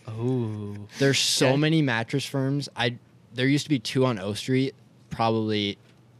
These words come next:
Speaker 2: a two-minute walk from each other.
Speaker 3: Yeah.
Speaker 2: I never saw anyone there. There's no way they have enough to stay in business. Like, they're not making enough money.
Speaker 3: I feel like maybe people,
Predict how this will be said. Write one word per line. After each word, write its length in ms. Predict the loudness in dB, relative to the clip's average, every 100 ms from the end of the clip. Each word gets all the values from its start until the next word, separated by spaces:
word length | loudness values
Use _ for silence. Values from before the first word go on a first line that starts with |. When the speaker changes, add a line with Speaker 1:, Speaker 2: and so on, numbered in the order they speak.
| _ -8
Speaker 2:
a 100 | -8
two-minute 440 | 0 2 2 0
walk 240 | -2 -4 -8
from 100 | -12
each 160 | -10
other. 240 | -14 -14 -18 -20 _ _ _ _ _ -16 -8
Speaker 3:
Yeah. 260 | -6 -6 -10 _ -20 -20 -14 -2
Speaker 2:
I 140 | 0
never 280 | 2 2 2
saw 180 | 2 0
anyone 400 | 0 -2 -2 -4
there. 280 | -8 -14 -10 -6 -4 -6 -4
There's 180 | 0 2
no 180 | 4 4
way 280 | 4 4 2
they 140 | 0
have 200 | -2 -2
enough 280 | 0 -2 -4
to 100 | -6
stay 420 | -6 -2 0 0
in 260 | -2 -4 -4
business. 400 | -2 -4 -6 -20 -20 -12
Like, 100 | -2
they're 100 | 0
not 160 | 0
making 300 | 0 -2 -2 -6
enough 200 | -6 -6
money. 360 | -6 -8 -12 -20 -20 -20 -20 -20 -20 -20 -20
Speaker 3:
I 40 |
feel 220 | -8 -2 0
like 280 | 0 -2 -12 _ -20 -12
maybe 340 | -4 -2 -2
people, 560 | -6 -6 -2 -2 -4 -8